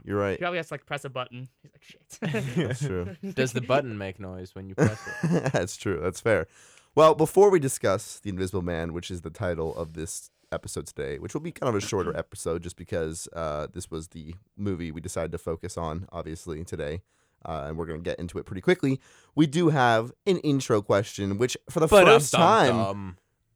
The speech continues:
Speaker 1: only I am aware of.
Speaker 2: What we don't know
Speaker 1: What you
Speaker 2: can
Speaker 1: don't
Speaker 2: hurt
Speaker 1: know.
Speaker 2: us. <laughs>
Speaker 1: <laughs> What is your favorite film that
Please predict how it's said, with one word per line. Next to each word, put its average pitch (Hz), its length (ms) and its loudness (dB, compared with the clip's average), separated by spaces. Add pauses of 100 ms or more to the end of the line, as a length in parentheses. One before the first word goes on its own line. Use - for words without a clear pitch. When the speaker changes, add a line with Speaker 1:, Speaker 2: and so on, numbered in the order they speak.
(100)
Speaker 1:
only 190 360 2
I 147 380 -4 (140)
am 95 80 -4
aware 98 340 -2
of. 64 320 -12 (360)
Speaker 2:
What 151 200 -6
we 135 80 -8
don't 123 300 -10
know 117 340 -8
Speaker 1:
What 101 180 -6
you 117 60 -4
Speaker 2:
can 127 200 2
Speaker 1:
don't 110 140 -2
Speaker 2:
hurt 123 120 0
Speaker 1:
know. 110 160 0
Speaker 2:
us. - 260 -2
<laughs> 175 1600 2
Speaker 1:
<laughs> - 400 -8
What 175 220 8
is 135 460 4
your 113 80 -2
favorite 156 400 2
film 104 360 2
that 90 120 -4